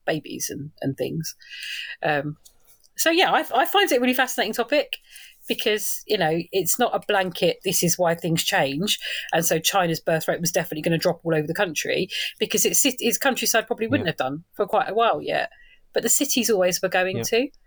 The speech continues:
Speaker 1: Um, and especially if there is a lack of, you know,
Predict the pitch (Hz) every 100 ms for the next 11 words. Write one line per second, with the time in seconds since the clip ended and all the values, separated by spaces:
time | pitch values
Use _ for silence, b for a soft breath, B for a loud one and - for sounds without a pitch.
0 | _ _ _ _ _ 190 180 170 - 208
1 | 202 - 240 - 190 - 185 170 - B
2 | B B - 202 220 214 165 151 - 147
3 | - - - _ - 170 156